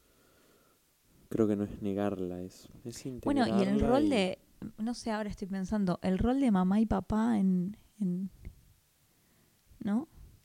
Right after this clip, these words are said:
Speaker 2: Inmediatamente pensé como, ¿qué me decía mi mamá y mi papá todo el tiempo? Y todo el
Speaker 1: Mm.
Speaker 2: tiempo me decían, "Nosotros queremos que seas feliz. No me digas que querés que sea feliz, porque todo el tiempo voy a estar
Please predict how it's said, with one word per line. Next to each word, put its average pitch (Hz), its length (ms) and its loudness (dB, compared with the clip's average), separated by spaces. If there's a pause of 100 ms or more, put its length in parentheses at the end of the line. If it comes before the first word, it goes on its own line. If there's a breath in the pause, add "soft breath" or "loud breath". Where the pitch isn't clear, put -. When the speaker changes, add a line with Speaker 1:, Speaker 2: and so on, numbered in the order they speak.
(280 soft breath)
Speaker 2:
Inmediatamente 254 680 4
pensé 233 240 -2
como, 220 300 -2
¿qué - 160 -10
me 311 80 -2
decía 214 320 -2
mi 202 160 0
mamá 190 320 0
y - 20 -2
mi 196 140 -2
papá 202 360 -6
todo 202 180 -6
el 202 180 -6
tiempo? 208 400 -6 (500 soft breath)
Y 220 60 -8
todo 285 180 0
el 277 60 -2
Speaker 1:
Mm. 240 40 -10
Speaker 2:
tiempo 277 280 -2
me 240 100 4
decían, 233 300 0 (240 loud breath)
"Nosotros 269 480 -2
queremos 262 400 0
que 254 120 -4
seas 254 320 0
feliz. 233 720 -2 (540 soft breath)
No 330 120 6
me 277 140 4
digas 320 260 10
que 247 140 -6
querés 233 240 -2
que 208 140 0
sea 208 220 2
feliz, 214 440 0
porque 214 240 -6
todo 330 160 12
el 302 160 4
tiempo 277 360 8
voy 277 160 4
a - 20 4
estar 285 360 6